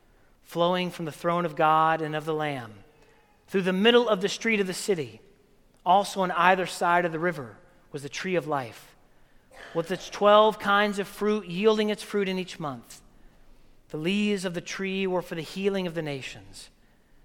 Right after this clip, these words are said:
No longer will there be anything accursed, but the throne of God and of the Lamb will be in it,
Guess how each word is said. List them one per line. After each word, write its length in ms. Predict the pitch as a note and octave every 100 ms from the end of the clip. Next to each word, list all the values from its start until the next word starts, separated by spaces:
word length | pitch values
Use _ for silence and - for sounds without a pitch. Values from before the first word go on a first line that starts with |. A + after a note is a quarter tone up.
| _ _ _ _
No 160 | - D#3
longer 480 | E3 F3 F#3 F3 E3
will 140 | E3
there 100 | F3
be 220 | E3+ F3+
anything 420 | F#3+ G#3 G3+ G#3+ G3+
accursed, 720 | F#3 - C3 G#2 - - - _ _ - _ _ _ - _
but 120 | - D3+
the 80 |
throne 360 | C#3 E3+ F#3+ G3+
of 80 | F3
God 440 | F3 E3+ F3 F3
and 100 | E3+
of 60 | E3
the 80 | E3
Lamb 520 | E3 E3+ E3+ E3 D#3+
will 100 | D#3
be 160 | D3+
in 80 | C#3+
it, 320 | A#2+ C#3 -